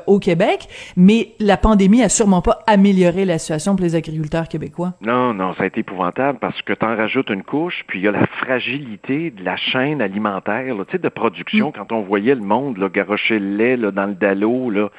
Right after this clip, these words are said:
Speaker 1: Ouais.
Speaker 2: on scrapait du lait parce que les usines fournissaient plus, parce que la pandémie s'est attaquée là-bas, puis l'arrivée des travailleurs étrangers, l'incertitude. Tu sais, Madame Bibeau, la ministre de l'Agriculture, dit, « Bon, on vous donne quinze cents piastres, mais t'arrangez-vous avec ça, là, pour l'accueil de vos travailleurs. » Oui, mais il faut que je le loge
Speaker 1: Mais
Speaker 2: à
Speaker 1: là.
Speaker 2: l'hôtel, la quarantaine.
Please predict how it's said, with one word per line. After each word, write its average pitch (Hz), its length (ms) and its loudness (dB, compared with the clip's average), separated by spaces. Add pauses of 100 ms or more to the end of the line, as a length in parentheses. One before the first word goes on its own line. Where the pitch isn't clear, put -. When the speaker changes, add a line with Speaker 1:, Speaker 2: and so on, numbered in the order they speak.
(240)
Speaker 1:
Ouais. 220 240 2
Speaker 2:
on 101 60 -8
scrapait - 440 -2
du 110 180 -6
lait 135 180 4
parce 104 180 -6
que - 80 -6
les 110 80 -2
usines 101 360 -2
fournissaient 113 480 -2
plus, 110 280 -4
parce - 200 -4
que 113 80 -4
la 104 60 0
pandémie 117 560 -2
s'est 123 180 -4
attaquée 117 380 0
là-bas, 120 540 4
puis 104 140 -8 (380)
l'arrivée 113 360 0
des 131 140 2
travailleurs 120 480 0
étrangers, 107 520 -2
l'incertitude. 131 760 -2
Tu 170 80 4
sais, 190 40 8
Madame 123 280 0
Bibeau, 104 360 0
la 113 120 0
ministre 113 280 -2
de 120 60 -6
l'Agriculture, 104 640 -6
dit, « 110 120 -12
Bon, 110 120 -4
on 107 40 -2
vous 120 80 -10
donne 220 180 0
quinze 175 240 -2
cents 143 180 -2
piastres, 185 420 0 (580)
mais 117 80 0
t'arrangez-vous 156 680 0
avec 117 220 2 (120)
ça, 139 180 2
là, 107 100 -2
pour 95 160 -6
l'accueil 98 320 -2
de 110 80 0
vos 98 160 -2
travailleurs. » 101 500 -2
Oui, 123 120 -4
mais 117 80 -6
il 101 40 -8
faut 127 140 -10
que 120 60 -10
je 117 60 -10
le 104 80 0
loge 120 220 0
Speaker 1:
Mais - 60 -2
Speaker 2:
à - 20 -4
Speaker 1:
là. 185 120 -4
Speaker 2:
l'hôtel, 147 340 -8
la 98 120 -8
quarantaine. 113 840 -4